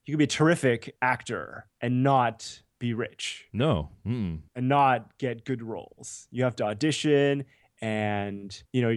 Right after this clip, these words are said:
Speaker 1: fame is fleeting.
Speaker 2: Mm-hmm. Yeah, I mean, there's a handful of people that there's an exception to this rule, but it's a very small pool of people,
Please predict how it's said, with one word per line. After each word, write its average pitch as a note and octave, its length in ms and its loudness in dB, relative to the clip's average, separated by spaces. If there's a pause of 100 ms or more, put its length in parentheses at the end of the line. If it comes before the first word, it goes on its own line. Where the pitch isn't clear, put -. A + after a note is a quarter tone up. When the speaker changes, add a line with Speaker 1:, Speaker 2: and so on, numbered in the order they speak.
Speaker 1:
fame C3 420 4
is A#2+ 140 0
fleeting. C3 680 2
Speaker 2:
Mm-hmm. F#2+ 520 -8 (240)
Yeah, A2+ 80 -2
I A#2+ 40 2
mean, A#2+ 120 4
there's A2+ 180 4
a G#2+ 60 4
handful B2 500 4
of F#2+ 60 2
people G2 240 6
that F2+ 160 4
there's F2 180 2
an E2+ 140 -2
exception F2+ 440 -2
to F2+ 120 -4
this D#2 200 -6
rule, F2 280 2
but D2+ 160 -2
it's D#2 100 -6
a E2 60 -8
very E2 440 0
small D2 300 -8
pool C#2+ 240 -6
of - 140 -12
people, - 440 -10